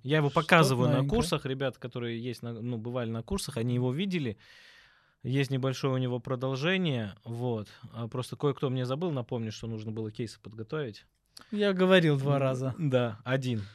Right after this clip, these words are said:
Speaker 2: Ну ладно, один.
Speaker 1: Один. Вот если посмотреть, у нас есть клык четыре пять, шестого нету,
Speaker 2: Мгм.
Speaker 1: и седьмой на месте шестого.
Speaker 2: Мгм.
Speaker 1: То есть пациенту требуется комплексное ортодонтическое
Speaker 2: Чуть поближе.
Speaker 1: лече-,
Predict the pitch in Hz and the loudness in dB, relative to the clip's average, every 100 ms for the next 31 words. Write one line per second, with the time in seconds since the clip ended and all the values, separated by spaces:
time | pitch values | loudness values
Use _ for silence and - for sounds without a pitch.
0 | _ _ - 190 156 117 117 113 110 117 | _ _ -10 -4 -4 -4 -4 -6 -4 -4
1 | 127 117 104 98 _ _ 143 143 - 131 | -2 -4 -4 -8 _ _ -8 -8 -10 -12
2 | - 131 151 175 196 - - - - 120 | -8 -6 -2 -2 -4 -8 -16 -20 -10 -6
3 | 117 117 120 110 - - - 135 127 - | -6 -6 -8 -10 -12 -20 -10 -8 -8 -10
4 | - 117 110 147 156 - _ - 113 - | -8 -8 -6 -6 -8 -10 _ -16 -14 -8
5 | 120 113 135 143 135 143 120 120 120 127 | -6 -4 -2 0 2 0 -2 -6 -6 -4
6 | 123 110 113 110 - 113 107 104 _ - | -4 -4 -4 -6 -8 -8 -6 -8 _ -14
7 | 117 - 113 95 92 123 104 131 131 117 | -12 -6 -6 -6 -8 -8 -6 -6 -6 -10
8 | _ _ 123 113 - - 160 165 135 123 | _ _ -10 -10 -10 -6 -4 -4 -6 -6
9 | 131 131 123 117 117 110 127 120 113 - | -6 -6 -6 -8 -8 -8 -8 -8 -12 -8
10 | 104 101 107 113 - 113 - - 107 107 | -8 -8 -8 -8 -8 -12 -12 -10 -6 -2
11 | 135 107 110 101 | -2 -2 -4 -6